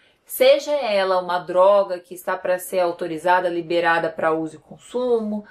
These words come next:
enfim, seja qualquer assunto, principalmente se é um assunto que há problema, e que geralmente é o que vai ser tratado num, num tipo, num gênero textual como este, né? A banca já vai exigir, já vai apresentar uma problemática pra você,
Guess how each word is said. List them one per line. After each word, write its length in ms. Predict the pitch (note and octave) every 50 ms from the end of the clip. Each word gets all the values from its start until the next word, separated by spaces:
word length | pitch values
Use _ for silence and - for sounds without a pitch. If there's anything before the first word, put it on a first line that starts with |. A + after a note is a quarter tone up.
| - _ _ _ _ _ _
enfim, 640 | - A3+ A3+ A3+ G#3+ - - - F#3+ E3+ D3+ C#3+ C3+ - _
seja 460 | _ - - - A3 A#3+ C4+ C#4+ C#4
qualquer 480 | C#4 - B3+ G3+ G3 - A#3+ B3 C#4 D#4
assunto, 480 | D#4 - - - F#3 E3 D#3+ - -
principalmente 640 | - - G#3+ C#4+ - - C#4+ A#3+ A3+ A3+ A#3 A#3 -
se 160 | - - A3
é 100 | G#3+ G#3+
um 100 | G3+ G3+
assunto 720 | G#3 G3+ - - - G3+ G3 F#3 E3 D#3 - - D#3+ D#3 _ _ _ _ _ _ _
que 200 | - - F#3 F#3
há 180 | F#3+ G#3 A3+
problema, 1000 | A#3 - - A3+ A#3 A#3 G#3+ F3 F#3 F#3 F#3+ F#3 F3+ E3+ D3+ C#3+ C#3 - A#2 - _ _ _ _ _ _
e 80 | -
que 180 | - - - G3
geralmente 640 | G#3 A#3 F3 D#3+ E3 E3 E3 E3+ F#3+ G3+ - - F#3+
é 220 | F3 F3 F#3+ G3+
o 60 | G#3+
que 180 | G#3 - - D#3+
vai 160 | - E3 D#3+
ser 140 | - - -
tratado 600 | - - - F3+ - - D#3+ D#3+ D#3+ D#3+ E3+ F3+
num, 460 | E3+ D#3+ D#3 D#3 D#3+ D#3+ D#3+ D#3 D3+
num 140 | D#3+ E3 E3
tipo, 580 | D#3+ - F3 E3+ E3+ - E3 D#3+ D#3 D3 - - _ _ _ _ _ -
num 160 | F3+ F#3 F#3
gênero 420 | E3 E3+ F#3+ G3+ G3+ G#3 F#3+ F#3
textual 440 | F#3 - F3+ F3+ - - E3+ E3 E3
como 320 | - F#3+ F#3+ A3+ B3 B3
este, 480 | G#3+ F3 E3+ E3+ F#3 G3 - - A3 A#3
né? 200 | F#3+ F3+ F3+ F3+
A 140 | E3+ D#3+ -
banca 460 | - D3 D#3+ D#3+ F3+ G3+ - A3+ G3+
já 120 | E3 F3
vai 200 | D#3+ E3+ F#3 G3+
exigir, 500 | G3 F#3+ F3+ E3+ D#3 D#3 E3 E3 D#3 D#3+ -
já 220 | G#3 E3+ E3+ -
vai 160 | E3 F3+ F#3
apresentar 540 | G3+ G3 - F#3 F#3 F3 F3+ E3+ E3 E3 D#3+
uma 120 | E3 D#3+ D#3+
problemática 720 | - - E3 D#3 E3+ E3 D#3+ D#3+ D#3+ D#3+ - - - -
pra 140 | - F#3+
você, 460 | F#3+ G#3+ A3+ A3+ - A#3 A3 A#3+ C4